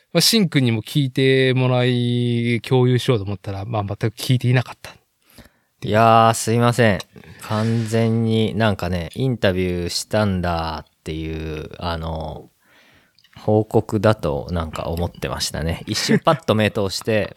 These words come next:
Speaker 1: <laughs>
Speaker 2: 文章をなんか、
Speaker 1: はい。はい。
Speaker 2: 深く読んで、理解して、してなくて。
Speaker 1: うん。
Speaker 2: で、なんか、あの、「あー、ハッチさんに、あの、インタビューしたんだ、へー」みたいな。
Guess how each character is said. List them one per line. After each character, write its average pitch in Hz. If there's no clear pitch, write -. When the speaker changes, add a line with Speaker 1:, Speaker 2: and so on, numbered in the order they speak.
Speaker 1:
<laughs> 107
Speaker 2:
文 143
章 110
を 90
な 117
ん -
か、 135
Speaker 1:
は 85
い。 131
は 113
い。 -
Speaker 2:
深 160
く 101
読 127
ん 127
で、 123
理 123
解 104
し -
て、 -
し -
て 113
な 117
く -
て。 85
Speaker 1:
う 151
ん。 123
Speaker 2:
で、 101
な 113
ん 101
か、 -
あ 90
の、 87
「あ 135
ー、 -
ハ 156
ッ 185
チ -
さ 143
ん 117
に、 107
あ 110
の、 113
イ 107
ン 143
タ 123
ビ 110
ュ -
ー -
し -
た 113
ん 101
だ、 92
へ 104
ー」 -
み 95
た 85
い 80
な。 50